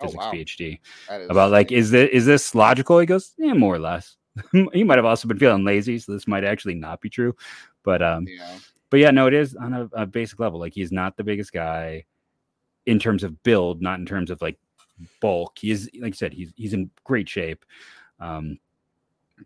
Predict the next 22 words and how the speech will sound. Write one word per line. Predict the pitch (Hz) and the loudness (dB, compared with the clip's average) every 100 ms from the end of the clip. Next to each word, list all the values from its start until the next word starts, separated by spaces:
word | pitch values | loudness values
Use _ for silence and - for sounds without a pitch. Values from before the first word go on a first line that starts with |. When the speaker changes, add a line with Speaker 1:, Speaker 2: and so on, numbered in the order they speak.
| _ | _
Speaker 2:
but | 107 | -8
yeah, | 107 104 | -6 -6
it's, | 85 101 - - - _ _ | -6 -10 -12 -18 -20 _ _
li-, | 127 131 - 120 _ | -2 -2 -2 -12 _
you | 127 | -4
know, | 107 98 98 - _ | -2 -2 -6 -18 _
I, | 110 - | -18 -8
I | 117 | -8
talk | - - 127 - | -6 -2 -2 -2
to | 131 | -4
pe-, | 123 | -2
I | 117 | -2
still, | 117 139 - | -2 -2 -2
I | 110 | 2
mean, | 113 117 | 4 6
I | 127 | 4
got | 123 | 2
three, | - 131 104 _ _ - | 2 0 0 _ _ -4
uh, | 107 95 95 90 - _ - - - | 0 0 0 -4 -8 _ -20 -16 0
I | |
got | 120 | 0
three, | - 147 101 | 2 2 0